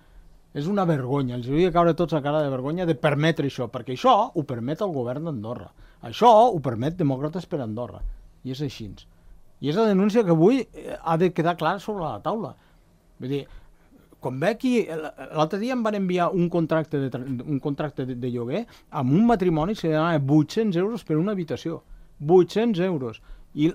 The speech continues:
la pobra persona que estava contestant li deia, «Bueno, tenim dret a cuina?» I li deia, «No, bueno,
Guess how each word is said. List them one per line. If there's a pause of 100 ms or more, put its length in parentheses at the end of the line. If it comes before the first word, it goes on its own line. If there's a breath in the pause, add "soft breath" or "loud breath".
(360)
la
pobra
persona
que
estava
contestant
li
deia,
«Bueno, (180)
tenim
dret
a
cuina?»
I
li
deia,
«No,
bueno,